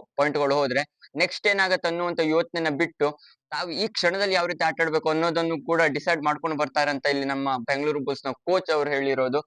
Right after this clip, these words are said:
ಮತ್ತೆ ಫ್ರೀ ಆಗಿ ಆಟ ಆಡ್ತಾರೆ ಈ ಮ್ಯಾಚ್ ನಲ್ಲಿ. ಡಿಫೆನ್ಸ್ ನೋಡ್ತಾ ಇರ್ಬೋದು, ಡಿಫೆನ್ಸ್ ಎಷ್ಟು ಬಲಾಢ್ಯವಾಗಿ ಆಟ ಆಡ್ತಾರೆ ಅಂತ ಹೇಳಿದ್ರೆ, ದಬಾಂಗ್ ದಿಲ್ಲಿನೂ ಮೀರ್ಸತ್ತೆ ಅಂತ ಇಲ್ಲಿ ಬಿ ಸಿ ರಮೇಶ್ ಅವ್ರು ಹೇಳಿರೋದು ಅಂತಾನೆ ಹೇಳ್ಬೋದಾಗಿದೆ.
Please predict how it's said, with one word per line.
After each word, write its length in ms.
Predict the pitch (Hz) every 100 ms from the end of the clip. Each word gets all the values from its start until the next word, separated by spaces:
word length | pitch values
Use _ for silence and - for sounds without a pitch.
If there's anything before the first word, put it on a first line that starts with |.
| - - -
ಮತ್ತೆ 180 | 180 165
ಫ್ರೀ 420 | 165 - 185 240
ಆಗಿ 220 | 226 214 190
ಆಟ 120 | 170
ಆಡ್ತಾರೆ 320 | 160 160 151
ಈ 200 | 160 165
ಮ್ಯಾಚ್ 300 | 170 156 147
ನಲ್ಲಿ. 240 | 143 143 143
ಡಿಫೆನ್ಸ್ 520 | 127 139 190 196 175
ನೋಡ್ತಾ 320 | 156 185 185
ಇರ್ಬೋದು, 360 | 175 151 139 123
ಡಿಫೆನ್ಸ್ 400 | 143 185 180 135
ಎಷ್ಟು 360 | 127 165 - _ _ - - - - - - 185
ಬಲಾಢ್ಯವಾಗಿ 920 | 151 160 196 180 202 175 160 - 170 156
ಆಟ 260 | 151 147 160
ಆಡ್ತಾರೆ 260 | 147 151
ಅಂತ 140 | 143 139
ಹೇಳಿದ್ರೆ, 460 | 135 120 147 123
ದಬಾಂಗ್ 340 | 165 151 165 156
ದಿಲ್ಲಿನೂ 260 | 170 170
ಮೀರ್ಸತ್ತೆ 460 | 151 165 165 160 151
ಅಂತ 160 | 143
ಇಲ್ಲಿ 220 | 147 143 135
ಬಿ 120 | 139
ಸಿ 120 | 151
ರಮೇಶ್ 280 | 147 139 -
ಅವ್ರು 140 | 131
ಹೇಳಿರೋದು 360 | 131 135 123 127
ಅಂತಾನೆ 260 | 120 123 127
ಹೇಳ್ಬೋದಾಗಿದೆ. 480 | 117 120 120 117